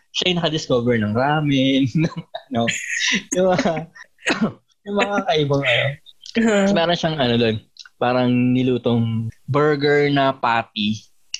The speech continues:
Speaker 1: Pero hindi gawa sa meat eh. Parang gawa sa gulay. Parang medyo may
Speaker 2: Ah.
Speaker 1: veganish na, na ano tawag dito? Na patty.
Speaker 2: Na patty,
Speaker 1: Ang tawag niya sa
Speaker 2: ah.
Speaker 1: ano,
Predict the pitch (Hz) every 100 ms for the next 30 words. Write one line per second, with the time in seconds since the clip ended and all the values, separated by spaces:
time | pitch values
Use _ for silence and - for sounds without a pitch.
0 | - - 165 165 160 156 156 156 151 156
1 | 156 151 139 139 135 127 131 120 120 110
2 | 117 127 - 92 - - _ _ - 127
3 | 127 127 120 120 123 120 113 104 101 101
4 | - _ - 120 123 127 123 123 120 208
5 | 185 127 113 113 - 117 110 110 110 107
6 | 110 107 - - - - 117 104 101 107
7 | 113 104 104 107 120 120 - _ _ 123
8 | 113 107 104 107 107 - 101 - _ 202
9 | - 185 180 165 147 - 156 - 117